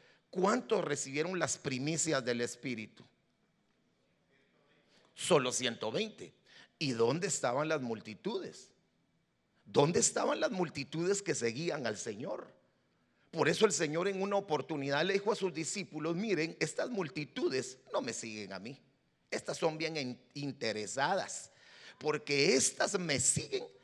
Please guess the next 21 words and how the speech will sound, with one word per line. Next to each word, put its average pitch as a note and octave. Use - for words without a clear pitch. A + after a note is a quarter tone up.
porque C#3
yo D#3
les A2+
doy A#2+
de G2+
comer". C#3
En D#3+
otra A3+
versión G3
es F#3
más, F#3
más G3
agresiva, C#3+
dice, F#3
"Estos D#4+
me G3
siguen A#3+
porque D#3+
yo E3
les F#3+
doy C4+